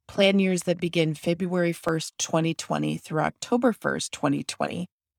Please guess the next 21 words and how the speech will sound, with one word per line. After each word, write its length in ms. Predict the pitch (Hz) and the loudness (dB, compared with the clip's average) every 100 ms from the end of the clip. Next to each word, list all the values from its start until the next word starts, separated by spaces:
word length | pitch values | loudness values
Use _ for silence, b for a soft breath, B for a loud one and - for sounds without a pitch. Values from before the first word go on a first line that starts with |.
| _ - | _ -2
pay 220 | 196 - | 0 0
two 360 | - - 269 269 | -4 0 4 6
dollars 440 | 214 175 180 175 | 4 4 2 2
and 140 | 165 151 | -2 -2
sixty-six 720 | - 175 - 180 - 170 - | -4 -4 -6 -4 -6 -4 -2
cents 280 | 151 - | -2 -4
per 220 | - - 175 | -8 -6 -8
covered 380 | - 156 170 - - | -4 -4 -4 -6 -12
life. 280 | - - - _ _ _ _ _ _ - | -12 -16 -20 _ _ _ _ _ _ -2
And 160 | 175 | -2
plan 320 | - 202 208 | 0 4 6
years 240 | 208 208 185 | 6 4 0
of 100 | 165 | 0
November 540 | 160 156 165 175 208 | 0 2 2 4 2
one 380 | 185 180 175 175 | 2 2 2 0
or 200 | - 156 | 0 -2
December 540 | 156 147 175 175 196 | 0 0 2 2 2
one 240 | 180 175 175 | 2 2 0
of 100 | 170 | -2
twenty 340 | - 175 170 | -2 0 0
twenty 480 | 165 - 196 240 254 | -2 -2 0 0 -2